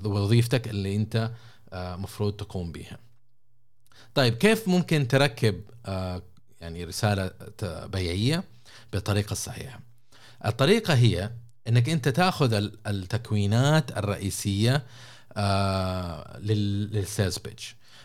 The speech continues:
فتيجي تقول أول شيء المقدمة. اكتب المق-، اكتب يا أخي، اكتب، اكتب المقدمة. لا تخلي كل شيء في راسك، لأنه في راسك يسبح فيه أفكار كثير. فأنت لا، اكتب، نظم أول، اكتب أول شيء المقدمة،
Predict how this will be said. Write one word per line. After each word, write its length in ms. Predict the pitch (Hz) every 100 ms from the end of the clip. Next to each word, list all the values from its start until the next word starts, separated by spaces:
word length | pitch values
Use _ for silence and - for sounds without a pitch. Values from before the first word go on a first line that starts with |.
| -
فتيجي 360 | 104 104 120
تقول 320 | 117 107 110 110
أول 160 | 104
شيء 180 | 104 110
المقدمة. 520 | 101 95 101 90 85 -
اكتب 340 | - - 175
المق-، 260 | 113 101 -
اكتب 340 | 233 - 113
يا 60 | -
أخي، 160 | - -
اكتب، 280 | 170 - 107 - - - - -
اكتب 260 | 151 - 135
المقدمة. 400 | 117 117 95 117
لا 80 |
تخلي 240 | 160 196 185
كل 140 | -
شيء 140 | 123 139
في 100 | 117
راسك، 420 | 92 - - - - - - -
لأنه 180 | 107 113
في 180 | 117 131
راسك 280 | 165 135 131
يسبح 340 | 151 - 117
فيه 140 | -
أفكار 300 | 117 - 123
كثير. 400 | 113 107 110 92 - - - - -
فأنت 360 | - 110 139 147
لا، 300 | 151 202 -
اكتب، 280 | 190 - 90 -
نظم 360 | 139 147 120
أول، 220 | 95 92 85
اكتب 600 | 95 - 135 123 117 101
أول 160 | 104
شيء 320 | - 98 87
المقدمة، 800 | 92 87 90 - 107 127 151 190